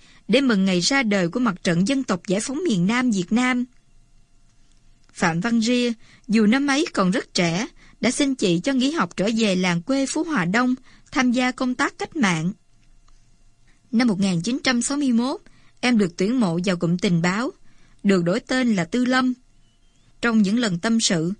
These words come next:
Lâm thường nói với tôi, "Mẹ tôi bị bệnh chết trong cảnh nghèo đói, cha tôi bị giặc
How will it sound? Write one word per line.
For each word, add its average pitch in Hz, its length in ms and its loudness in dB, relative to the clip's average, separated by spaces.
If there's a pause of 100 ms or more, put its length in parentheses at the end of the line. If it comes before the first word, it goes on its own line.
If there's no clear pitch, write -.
(400)
Lâm 220 320 2
thường 185 200 0
nói 208 180 2
với 294 100 0
tôi, 240 380 -2 (1080)
"Mẹ 185 240 2
tôi 233 280 -4
bị 190 120 -2
bệnh 170 240 -2
chết - 280 -4
trong 262 160 -4
cảnh 208 200 0
nghèo 196 220 0
đói, 208 360 -2 (600)
cha 247 160 2
tôi 240 260 -2
bị 180 140 0
giặc 165 180 -4